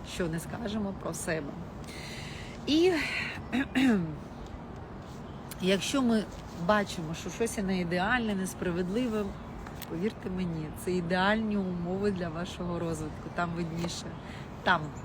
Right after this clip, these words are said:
знають, як ці умови для вас скласти, і ви, щ-, якщо довіряєте цьому, то саме так, такий шлях вам треба пройти, щоб піднятися вгору, а не впасти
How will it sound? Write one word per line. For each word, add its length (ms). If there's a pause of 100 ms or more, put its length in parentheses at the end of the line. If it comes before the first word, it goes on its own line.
(180)
знають, 600 (200)
як 220 (100)
ці 140
умови 480
для 160
вас 200
скласти, 640
і 60
ви, 120
щ-, 260
якщо 320
довіряєте 640
цьому, 320 (440)
то 80
саме 380 (400)
так, 360 (300)
такий 340
шлях 360 (120)
вам 200
треба 280
пройти, 540
щоб 200 (120)
піднятися 680
вгору, 460
а 60
не 120
впасти 500